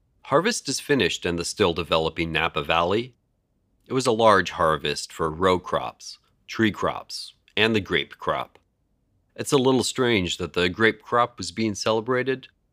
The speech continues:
Phylloxera was running wild through the Napa Valley at the time. But this year,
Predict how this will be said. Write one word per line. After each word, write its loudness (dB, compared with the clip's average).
Phylloxera 0
was -6
running -2
wild 2
through -10
the -8
Napa -6
Valley 0
at -4
the -6
time. -4
But -12
this 0
year, 2